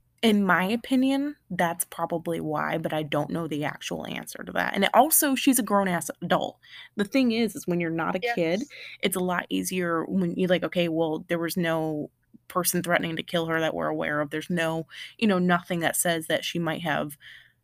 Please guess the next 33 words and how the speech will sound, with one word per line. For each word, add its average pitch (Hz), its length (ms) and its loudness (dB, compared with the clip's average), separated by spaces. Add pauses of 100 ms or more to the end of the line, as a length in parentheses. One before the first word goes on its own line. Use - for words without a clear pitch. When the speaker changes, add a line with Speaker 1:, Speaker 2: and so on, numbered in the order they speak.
(360)
Speaker 1:
you 208 100 4
know, 156 340 0 (360)
been 185 160 4
hurt 185 300 4
in 170 80 0
any 147 200 0
way. 147 220 0
So 156 180 -2
she - 200 -6
might 196 160 2
have 202 80 -2
just 180 160 -2
ran 160 240 0
off, 156 360 -4 (140)
and 151 240 -4
she's 165 140 -2
allowed 160 260 0
to 139 60 -4
do 147 220 -4
that." - 280 -8 (1700)
Speaker 2:
Yeah, 285 380 -2
that's 277 280 -4
true. 208 420 -10 (300)
Yeah, 233 380 -2
that's 240 160 -10
a 269 60 -8
good 220 140 -12 (120)
point 190 300 -10
that 180 80 -12
you 185 80 -20
just - 200 -20
brought 180 200 -6
up, 175 160 -8